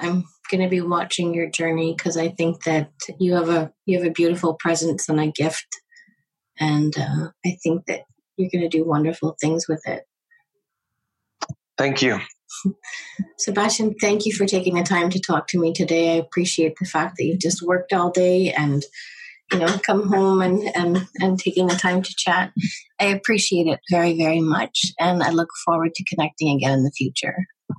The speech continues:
Speaker 2: Thank you very much, Jesselyn. It was also good for me to reflect on, on all the things that are happening in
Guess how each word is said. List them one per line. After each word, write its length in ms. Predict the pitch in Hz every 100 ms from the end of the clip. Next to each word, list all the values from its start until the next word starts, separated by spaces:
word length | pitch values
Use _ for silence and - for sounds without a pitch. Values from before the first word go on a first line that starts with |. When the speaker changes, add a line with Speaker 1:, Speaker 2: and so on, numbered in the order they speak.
| - _ _ _ _ -
Speaker 2:
Thank 220 | - 156
you 60 | 170
very 120 | 165
much, 240 | 156 151 - - - -
Jesselyn. 380 | 139 135 135
It 100 | 135
was 420 | 143 160 160 - - _ _ _ _ _
also 260 | 165 180 156
good 200 | 170 180
for 100 | 156
me 180 | 165 156
to 260 | - 139
reflect 640 | 131 131 - 151 165 -
on, 340 | - 113 113 110 _ - - - - - -
on 340 | 117 113 113 - _ _ _ _ _
all 160 | 143 147
the 80 |
things 300 | 131 165 151
that 140 | 143 123
are 100 | 117
happening 480 | 135 135 113 107 104
in 220 | 107